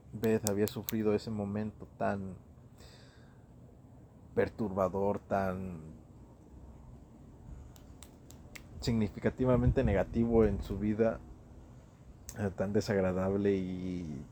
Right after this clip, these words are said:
tan... Pues, le tocó vi-, vivir un momento bien culero. Y cómo es que ella va a canalizar e-, ese evento para realizar,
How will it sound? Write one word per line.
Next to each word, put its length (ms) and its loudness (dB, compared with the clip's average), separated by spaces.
tan... 340 -2
Pues, 220 -10
le 140 6
tocó 300 4
vi-, 260 0
vivir 320 4
un 80 0
momento 400 0
bien 180 2
culero. 440 2
Y 300 2
cómo 500 2
es 160 2
que 260 2
ella 220 6
va 100 6
a 60 -2
canalizar 540 2
e-, 260 -2
ese 340 2
evento 640 0
para 200 4
realizar, 580 -2